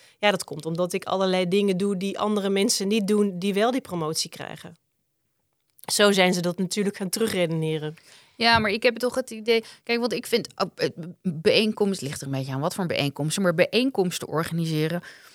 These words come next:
Speaker 2: eh, is,
Speaker 1: Super leerzaam,
Speaker 2: is,
Speaker 1: ja.
Speaker 2: nee, maar is gewoon een, een waarde toevoegende
Speaker 1: Ja.
Speaker 2: activiteit. En ik denk dat dat echt wel gezien wordt. Ik denk dat non-promotable task, wat daar ook vaak mee wordt gezegd, is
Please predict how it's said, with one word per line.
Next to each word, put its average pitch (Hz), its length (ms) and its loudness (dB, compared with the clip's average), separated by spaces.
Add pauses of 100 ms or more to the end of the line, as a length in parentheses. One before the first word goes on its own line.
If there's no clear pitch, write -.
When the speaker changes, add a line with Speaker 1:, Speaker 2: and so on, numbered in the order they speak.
(320)
Speaker 2:
eh, 175 420 2
is, 214 380 2
Speaker 1:
Super 190 200 2
leerzaam, 196 420 0
Speaker 2:
is, 233 220 6
Speaker 1:
ja. 185 80 2
Speaker 2:
nee, 240 140 0
maar 233 160 0
is 240 200 2
gewoon 196 400 0
een, 175 320 -2
een 165 220 -2
waarde 190 420 2
toevoegende 175 640 -4
Speaker 1:
Ja. - 60 -4
Speaker 2:
activiteit. 160 760 2
En 175 160 0
ik 165 120 -2
denk 208 180 4
dat 180 120 0
dat 175 160 -4
echt - 240 -6
wel 151 180 2
gezien 175 440 0
wordt. - 340 -8
Ik 160 120 -6
denk 175 220 0
dat 160 140 -2
non-promotable 170 880 0
task, 202 340 2
wat 147 160 -6
daar 123 160 2
ook 208 160 0
vaak 160 280 2
mee 143 180 -2
wordt 139 160 -6
gezegd, 135 360 -6
is - 200 -4